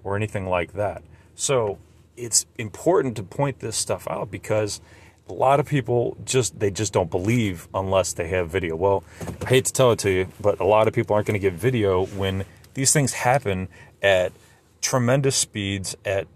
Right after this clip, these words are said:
times when you're not gonna be able to pull out your phone. Let's face it, I don't know about you, but I can't pull out my phone and pull up my camera within, like, you know, two seconds. It takes me a second to pull it out. I gotta put the security code in.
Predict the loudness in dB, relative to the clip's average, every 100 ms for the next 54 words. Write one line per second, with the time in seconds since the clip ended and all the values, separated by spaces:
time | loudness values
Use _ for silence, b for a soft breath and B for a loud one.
0 | _ -4 0 0 0 -2 0 2 2 2
1 | 2 2 2 4 4 2 -2 2 2 2
2 | -4 B B 0 2 2 2 2 0 2
3 | 4 4 6 2 2 0 2 2 2 -2
4 | 2 2 2 -2 0 2 2 -2 -6 B
5 | B -2 4 4 4 0 -2 0 0 0
6 | -2 -4 -4 -4 -4 -8 B B B _
7 | -6 -4 -4 -6 -20 -10 -6 -2 2 2
8 | 0 -6 -8 -2 0 0 -2 -2 0 2
9 | 2 0 -10 -2 2 4 4 4 2 0
10 | -4 -10 -8 -6 -4 -2 0 2 0 -2